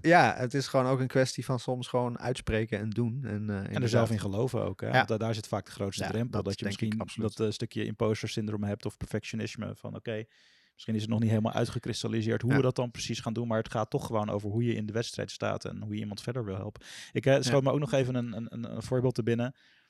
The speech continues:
Speaker 2: Dus wij, wij, eh, eh, wij, wij voeren ook regelmatig gesprekken met potentiële partners. Ehm, en omdat we die samenwerkingen meer zoeken. En, eh, nu had ik toevallig een, een, ehm,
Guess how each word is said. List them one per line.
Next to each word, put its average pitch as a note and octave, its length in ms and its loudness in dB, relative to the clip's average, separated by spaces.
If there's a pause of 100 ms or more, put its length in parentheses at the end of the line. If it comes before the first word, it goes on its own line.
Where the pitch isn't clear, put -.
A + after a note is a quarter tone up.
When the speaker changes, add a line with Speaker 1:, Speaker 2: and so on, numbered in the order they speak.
(160)
Speaker 2:
Dus G#2+ 140 -4
wij, A2+ 440 4
wij, A2 300 0
eh, G#2 960 -2
eh, B2+ 60 2
wij, G2+ 200 2
wij G#2 120 0
voeren A2 240 0
ook A2+ 80 -2
regelmatig A2+ 520 -2
gesprekken - 420 -6
met G#2 120 -6
potentiële G2+ 440 -2
partners. A#2 580 0 (440)
Ehm, G2 460 -2
en G2 260 -6
omdat G2+ 180 -6
we A2 60 -4
die G#2 100 -4
samenwerkingen G#2+ 760 -2
meer G#2+ 120 0
zoeken. A2 400 -4 (380)
En, G2 300 -4
eh, G2+ 140 -4
nu G#2 140 0
had A#2+ 100 4
ik B2+ 80 0
toevallig A2+ 380 0
een, G#2 180 -2
een, G2+ 220 -4
ehm, G2 280 -4